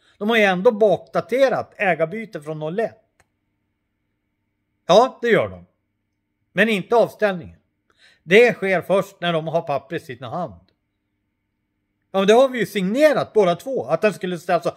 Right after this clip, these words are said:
Det är ju inget jag kan efterkonstruera och kryssa i efterhand. Det är ju på samma papper. Spelar ingen roll. Du har haft fordonet oförsäkrat i de här dagarna.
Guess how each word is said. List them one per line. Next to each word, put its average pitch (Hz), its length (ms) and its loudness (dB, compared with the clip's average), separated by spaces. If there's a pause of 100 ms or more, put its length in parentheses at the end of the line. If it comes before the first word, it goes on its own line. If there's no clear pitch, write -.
(200)
Det 196 80 -4
är 226 40 0
ju 269 100 2
inget 233 240 -2
jag 196 180 2
kan 208 140 0
efterkonstruera 151 840 -4
och 131 100 -6
kryssa 160 360 -8
i 147 120 -8
efterhand. 160 540 -6 (1400)
Det 220 80 -2
är 247 40 4
ju 240 80 0
på 240 120 2
samma 180 360 0
papper. 165 640 -4 (840)
Spelar 220 340 0
ingen 175 220 -4
roll. 170 180 -4 (340)
Du 170 100 -4
har 190 60 2
haft - 220 -6
fordonet 165 540 -8
oförsäkrat 143 800 -6
i 135 120 -8
de 131 120 -10
här 123 120 -16
dagarna. 123 420 -10